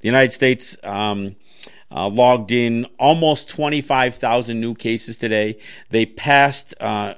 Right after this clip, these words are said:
uh, China, um, uh, France, uh, uh, Iran, um, for, uh, uh, Germany. They, they passed a bunch, they passed a bunch of, uh, nations for the total number of cases.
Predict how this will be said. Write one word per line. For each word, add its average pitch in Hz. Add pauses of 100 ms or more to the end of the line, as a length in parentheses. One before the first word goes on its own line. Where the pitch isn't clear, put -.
uh, 101
China, 147 (320)
um, 104 (160)
uh, - (180)
France, 147
uh, 98 (200)
uh, 101
Iran, 143 (500)
um, 104 (520)
for, 117
uh, 107 (300)
uh, 101
Germany. 143
They, 123
they 127
passed 175
a 151
bunch, 143 (160)
they 135
passed 185
a -
bunch 131
of, - (120)
uh, 117 (300)
nations 127
for 110 (320)
the 107
total 127
number 113
of 101
cases. 110